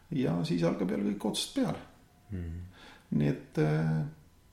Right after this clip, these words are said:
Speaker 1: ütleme, juhina ma teinekord kaotan, äh, ma ei tea, kuidas sinuga on, aga minuga teinekord on, tuled tööle ja siis nagu mõtled, "Aga mis ma nüüd siis täna tegema pean?"
Speaker 2: Mhm.
Speaker 1: Ja kui nagu täpselt aru ei saa, mida tegema pead, siis ma vaatan takke ja mõtlen, "Nii,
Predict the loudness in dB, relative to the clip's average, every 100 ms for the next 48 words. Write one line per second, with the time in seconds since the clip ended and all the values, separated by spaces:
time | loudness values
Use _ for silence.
0 | -20 -20 -20 -2 -2 2 2 2 2 2
1 | 0 0 4 6 8 6 4 2 4 4
2 | 4 2 -2 -6 -16 -16 -14 -14 -16 -20
3 | -20 6 8 8 4 2 2 -2 -12 -20
4 | -20 -20 -20 -8 -4 -2 -2 -2 -4 -4
5 | -6 -8 0 6 8 8 10 10 10 10
6 | 6 6 4 4 4 6 6 6 2 4
7 | 6 6 6 8 8 8 4 2 2 2
8 | 2 6 6 6 6 6 6 2 2 0
9 | 4 6 6 2 0 -4 -6 -8 -8 -6
10 | -4 -4 4 10 12 10 10 8 8 6
11 | 2 4 6 6 6 4 4 6 6 6
12 | 4 6 6 4 2 0 0 4 4 4
13 | 4 4 4 2 2 2 2 4 4 6
14 | 8 10 8 6